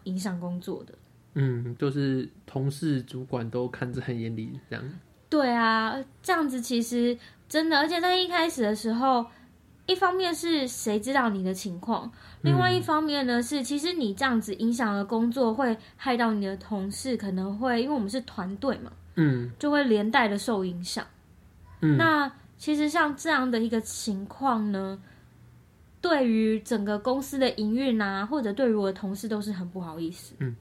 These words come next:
Speaker 2: 你那时候会不会也会很自责？因为我看这个文章，这个妈妈她，她就有一点内疚，觉得自己是不是很懒惰这样子。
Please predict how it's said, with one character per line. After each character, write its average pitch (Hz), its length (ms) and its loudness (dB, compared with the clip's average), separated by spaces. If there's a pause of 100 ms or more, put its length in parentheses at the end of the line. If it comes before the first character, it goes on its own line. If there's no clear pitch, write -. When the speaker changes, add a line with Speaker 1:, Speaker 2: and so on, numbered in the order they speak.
(160)
Speaker 2:
你 139 200 4
那 208 100 10
时 190 120 6
候 170 100 6
会 180 100 6
不 151 140 2
会 156 260 6 (280)
也 127 120 0
会 156 160 4
很 120 220 0
自 147 180 -4
责？ - 280 -8
因 156 120 0
为 175 60 4
我 127 140 4
看 123 420 0 (400)
这 - 100 0
个 147 120 4
文 127 180 4
章， 135 460 0
这 139 100 -4
个 127 100 -4
妈 127 200 0
妈 127 240 0
她， 131 260 -2 (160)
她 - 240 -2
就 139 320 0
有 123 160 0
一 123 60 -2
点 123 180 -2 (320)
内 143 200 2
疚， 123 440 0 (100)
觉 127 200 0
得 123 80 0
自 120 100 -6
己 127 140 2
是 120 100 -10
不 127 80 -6
是 127 220 -4
很 123 180 -6
懒 117 240 -4
惰 127 220 -2
这 120 120 -10
样 123 160 -12
子。 - 140 -18